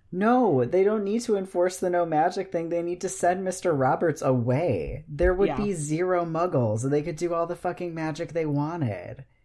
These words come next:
Speaker 2: Yeah.
Speaker 1: It's so silly. They're trying to hide it from one dude? Is that their objective here, is to hide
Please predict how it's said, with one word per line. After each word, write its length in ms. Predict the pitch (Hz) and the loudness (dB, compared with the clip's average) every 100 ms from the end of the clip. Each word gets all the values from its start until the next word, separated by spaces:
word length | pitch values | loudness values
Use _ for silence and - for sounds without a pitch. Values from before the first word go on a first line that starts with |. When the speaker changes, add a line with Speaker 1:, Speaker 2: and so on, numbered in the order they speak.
| - - | -20 -12
Speaker 2:
Yeah. 220 | 151 139 - _ _ _ _ | -10 -10 -16 _ _ _ _
Speaker 1:
It's 220 | 180 180 | -4 -4
so 240 | - 190 180 | -2 0 0
silly. 1000 | - - 175 185 151 101 95 104 123 - _ _ | -2 -4 -2 0 0 -2 -6 -12 -14 -16 _ _
They're 200 | - 180 190 | -2 0 0
trying 260 | 202 190 | 0 0
to 60 | 190 | -2
hide 260 | 175 165 | 0 0
it 120 | 175 - | 0 -2
from 320 | 180 160 117 | -4 -2 -2
one 500 | 110 117 139 180 147 | 0 0 0 -2 0
dude? 560 | - 107 156 214 240 - | 2 2 2 0 -2 -6
Is 220 | - 175 147 | -2 -2 2
that 200 | 143 180 | 0 2
their 160 | 220 214 | 2 0
objective 560 | 156 123 120 - 160 | 0 -2 0 -2 -4
here, 260 | - 170 180 | -2 -2 0
is 200 | 170 165 | 0 -2
to 100 | 165 | -6
hide 680 | 120 - 117 123 143 147 | -6 -4 -2 0 0 -4